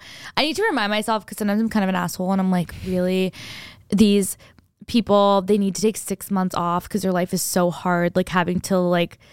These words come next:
film YouTube videos that, like, I'm not even sure if they edit themselves when the rest of us are, like, working our asses off every single day, like, waking up at the ass crack of dawn, working a full day, and still trying to, like,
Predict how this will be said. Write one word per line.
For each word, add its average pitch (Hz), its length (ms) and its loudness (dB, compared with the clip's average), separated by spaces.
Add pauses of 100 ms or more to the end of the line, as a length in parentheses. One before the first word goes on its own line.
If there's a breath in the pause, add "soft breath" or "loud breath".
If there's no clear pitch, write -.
(360 soft breath)
film 240 400 4
YouTube 214 320 2
videos 196 460 4
that, 160 140 2
like, 175 200 0
I'm 180 100 0
not 185 140 2
even 185 160 2
sure 190 180 -2
if 180 60 -4
they 190 120 0
edit 180 220 2
themselves 175 540 0
when 185 100 2
the 175 80 0
rest 165 220 -4
of - 60 -6
us - 120 -6
are, 117 80 -2
like, 190 180 -2
working 185 300 -4
our 175 120 2
asses 170 320 -6
off 170 340 -2 (560 loud breath)
every 226 280 2
single 196 380 -4
day, 180 320 4
like, 175 140 0
waking 180 220 0
up 170 80 -4
at 175 60 -6
the - 80 0
ass 170 160 -2
crack 175 180 -6
of 170 80 -6
dawn, 165 380 2 (300 loud breath)
working 190 280 2
a 185 60 6
full 190 240 2
day, 180 260 2
and 262 180 4
still 269 200 2
trying 214 320 -4
to, 214 100 -4
like, 185 220 -4